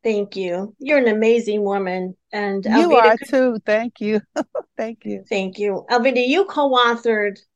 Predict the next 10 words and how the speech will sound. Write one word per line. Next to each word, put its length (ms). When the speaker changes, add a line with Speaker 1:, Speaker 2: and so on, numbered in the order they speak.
Speaker 1:
We're 240
Not 240
Colorblind, 960
Healing 400
the 140
Racial 360
Divide 540
with 160
Ginger 360
Howard. 480